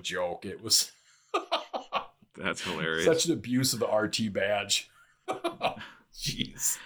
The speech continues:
Speaker 2: Le-, <laughs> yeah. Let me ask you this. So I, I completely agree with you with the modern stuff as far as up badging. I'm completely against it. I think it's ridiculous. You know, if you wanted that car, you should have saved your money and bought it. <laughs> Um,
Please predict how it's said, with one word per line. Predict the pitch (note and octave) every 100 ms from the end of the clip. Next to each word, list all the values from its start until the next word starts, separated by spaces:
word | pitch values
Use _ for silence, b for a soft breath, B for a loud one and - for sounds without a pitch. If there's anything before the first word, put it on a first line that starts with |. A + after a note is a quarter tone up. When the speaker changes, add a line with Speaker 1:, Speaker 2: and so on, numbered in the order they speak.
| B B B
Speaker 2:
Le-, | - C3 - G#2
<laughs> | C3 -
yeah. | G2 F2+ F2 - B B B B -
Let | C#3
me | C3+
ask | A2+ F#2 F2+
you |
this. | D2 D#2 - - _ B B B
So | - A#2+ G#2+ -
I, | A#2+ -
I | B2
completely | A#2+ G2+ - B2+ A2
agree | G#2 G2 G2+
with | G2
you | G2+
with | F#2 -
the |
modern | E2+ D#2+ E2+ E2
stuff | - E2 -
as | D#2
far | - D#2+
as | E2
up | E2 D#2+
badging. | E2 D2 D#2+ E2 E2
I'm | E2 - _ - A#2 -
completely | A2 G#2 G2+ E2 F2+
against | E2+ F#2 F#2
it. | F2
I | F2
think | G#2+
it's | E2 E2+
ridiculous. | D#2+ E2+ D#2+ D#2+ D#2+ - -
You | - F2+
know, |
if | F2
you | F#2+
wanted | F#2 F#2+ F#2
that | D#2+ D2
car, | E2+
you | E2
should | - E2
have |
saved | - F2
your | F2
money | E2+ E2+
and | E2
bought | E2+ E2
it. | E2+ -
<laughs> | - - - G#3 D3 C3+
Um, | G#2+ F#2 E2